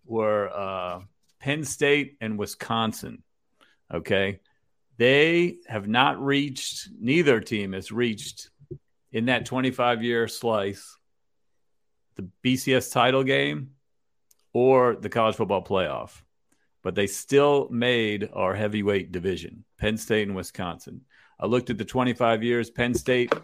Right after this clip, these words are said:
seven top ten seasons, one top five season, but, uh, five losing seasons in that twenty-five years. That's kind of a high number.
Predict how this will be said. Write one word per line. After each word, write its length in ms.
seven 600
top 380
ten 240
seasons, 640
one 400
top 340
five 320
season, 540
but, 300
uh, 320
five 560
losing 420
seasons 540
in 140
that 180
twenty-five 500
years. 320
That's 300
kind 320
of 40
a 60
high 200
number. 520